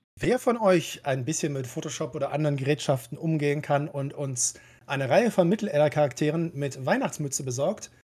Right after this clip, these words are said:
bekommt von uns Ruhm und ewige Ehre, weil wir dann dieses Bild verwenden werden in der Bewerbung dieser außerordentlichen Folge, die wir für euch natürlich mit unglaublich viel Leidenschaft, Begeisterung und Kompetenz, äh, vorbereiten werden.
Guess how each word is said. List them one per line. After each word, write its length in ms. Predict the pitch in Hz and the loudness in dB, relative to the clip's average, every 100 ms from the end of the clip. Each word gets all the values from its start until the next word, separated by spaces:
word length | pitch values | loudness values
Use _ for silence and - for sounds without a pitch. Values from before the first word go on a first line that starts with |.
| _ - | _ -8
bekommt 340 | 139 185 208 | 4 4 4
von 120 | 185 | -2
uns 280 | 180 147 - | -4 -6 -6
Ruhm 260 | 135 175 254 | 2 2 2
und 120 | 170 | -4
ewige 340 | 160 175 175 165 | -2 -2 -2 -2
Ehre, 340 | 147 180 196 | 0 2 2
weil 160 | 151 147 | 2 2
wir 80 | 143 | 0
dann 180 | 139 | -2
dieses 260 | 143 220 175 | -2 -2 0
Bild 200 | 175 170 | 2 2
verwenden 400 | - 143 170 165 | 2 0 0 -2
werden 300 | 151 151 151 - - - | -2 -2 -4 -10 -16 -4
in 100 | 170 | 0
der 80 | 190 | 2
Bewerbung 480 | 170 247 247 131 | 2 2 0 -2
dieser 280 | 127 123 127 | -4 -6 -2
außerordentlichen 580 | 170 190 175 151 147 143 | -2 0 0 0 0 -2
Folge, 400 | 143 147 156 156 - - - | -2 0 0 -2 -6 -18 -10
die 80 | |
wir 80 | 135 | -8
für 140 | 120 170 | -6 -4
euch 200 | 170 170 | -4 -4
natürlich 500 | 143 175 156 147 - _ - | -4 -2 -4 -6 -12 _ -12
mit 180 | 139 - | -12 -6
unglaublich 400 | 269 285 190 156 | -2 0 0 -2
viel 120 | 170 151 | -2 0
Leidenschaft, 480 | 147 151 151 151 - | 0 -2 -4 -6 -6
Begeisterung 480 | 131 143 - 147 | -4 -4 -4 -12
und 360 | 170 202 196 - - - _ | -8 -4 -4 -6 -20 -20 _
Kompetenz, 800 | 170 156 170 165 156 147 - - | -4 -2 0 0 0 -2 -8 -10
äh, 200 | 156 143 | -4 -4
vorbereiten 580 | 127 165 131 123 123 117 | -2 -4 -4 -4 -4 -4
werden. 320 | 123 147 156 | -4 -4 -8